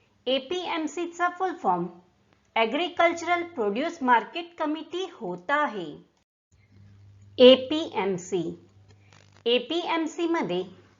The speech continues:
ए म्हणजे ॲग्रिकल्चरल, पी म्हणजे प्रोड्यूस, एम म्हणजे मार्केट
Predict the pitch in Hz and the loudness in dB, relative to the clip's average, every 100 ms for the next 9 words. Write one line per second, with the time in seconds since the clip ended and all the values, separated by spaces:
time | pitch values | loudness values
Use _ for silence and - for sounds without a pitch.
0 | - 220 226 220 220 208 226 214 175 - | 2 4 6 4 2 0 0 0 -2 -8
1 | 190 165 160 214 233 233 226 262 262 285 | -4 -4 -2 -2 0 -2 -2 -4 -4 -4
2 | - - _ _ _ _ _ _ _ 294 | -10 -20 _ _ _ _ _ _ _ -2
3 | 302 302 320 294 320 311 - 320 285 202 | 0 0 0 -2 -2 -4 -4 -2 0 0
4 | 175 170 - - _ _ - - - _ | -2 -4 -12 -20 _ _ -20 -20 -20 _
5 | - 202 214 214 214 208 202 208 202 170 | 0 2 2 4 2 2 0 2 0 0
6 | 180 175 165 - 196 254 | -6 -4 -4 -4 -4 -4